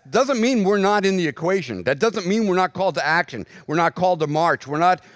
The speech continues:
called to change the, the stereotypes of our society.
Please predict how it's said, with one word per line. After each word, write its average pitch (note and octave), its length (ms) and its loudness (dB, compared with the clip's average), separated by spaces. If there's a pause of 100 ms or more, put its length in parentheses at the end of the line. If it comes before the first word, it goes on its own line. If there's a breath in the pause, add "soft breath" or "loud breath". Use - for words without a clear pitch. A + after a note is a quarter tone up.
(140 loud breath)
called F#3 280 -2
to B2+ 80 -12
change F3 680 -4
the, C#3 280 -4 (340 loud breath)
the C3+ 120 -6
stereotypes E3 760 0
of B2+ 120 -10
our C3+ 160 0
society. A#2 840 -4